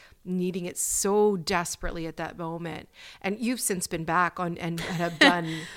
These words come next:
Speaker 2: Well, that's the funny thing. Lisa and I always laugh now 'cause it's, I see Lisa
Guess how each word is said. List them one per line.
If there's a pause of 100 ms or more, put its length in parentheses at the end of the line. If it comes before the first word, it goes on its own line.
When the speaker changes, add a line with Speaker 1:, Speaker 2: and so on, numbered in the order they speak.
(180)
Speaker 2:
Well,
that's
the
funny
thing.
Lisa
and
I
always
laugh
now
'cause (180)
it's, (580)
I
see
Lisa